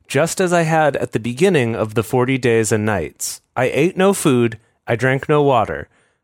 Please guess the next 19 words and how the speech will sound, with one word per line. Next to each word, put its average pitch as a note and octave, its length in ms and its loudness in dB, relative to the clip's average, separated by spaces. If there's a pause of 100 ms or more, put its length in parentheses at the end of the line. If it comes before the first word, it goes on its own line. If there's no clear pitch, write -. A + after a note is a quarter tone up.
I A2 100 0
did D3+ 240 0
this D#3+ 160 2
because D#3 400 -2
of B2+ 140 0
you, G#2 180 2
all A#2 180 2
your C3+ 180 2
sins, A2+ 420 0
sinning C3 180 0
against A2+ 380 -2
God, G#2+ 260 2
doing G#2+ 240 0
what G#2+ 120 2
is G2 120 -4
evil, F#2+ 340 -2
yada, E2+ 220 -6
yada, D#2 220 -6
yada." F2 340 -4